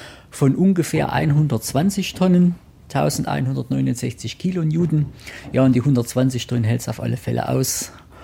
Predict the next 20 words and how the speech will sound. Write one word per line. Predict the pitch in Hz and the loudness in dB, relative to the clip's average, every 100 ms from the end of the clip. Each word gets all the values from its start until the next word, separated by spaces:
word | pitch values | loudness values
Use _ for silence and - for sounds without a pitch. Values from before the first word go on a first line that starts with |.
| - - | -20 -10
Und | 120 | -2
wenn | 120 | -2
Sie | 113 120 | -2 -2
da | 120 120 | 0 0
die | 113 117 113 113 110 | 0 0 2 0 -2
sieben | - 127 123 117 | -2 -4 -4 -4
Tonnen | 113 120 120 110 - | -2 0 -2 -4 -10
plus | - 123 - | -6 -4 -4
die | - | -6
vierzehn | 113 - - 120 113 | -6 -6 -6 -4 -2
Tonnen | 120 120 | -4 -4
zusammenrechnen, | 120 - 120 120 117 120 | -6 -6 -6 -6 -6 -6
ist | 123 127 - | -8 -10 -10
bis | 120 - | -10 -10
zu | - 131 | -10 -6
den | 117 | 0
hundertzwanzig | 123 120 117 117 117 131 - | 0 -2 -6 -6 -6 -6 -8
Tonnen | 113 123 113 | -6 -4 -4
noch | - | -4
genug | - 117 | -6 -8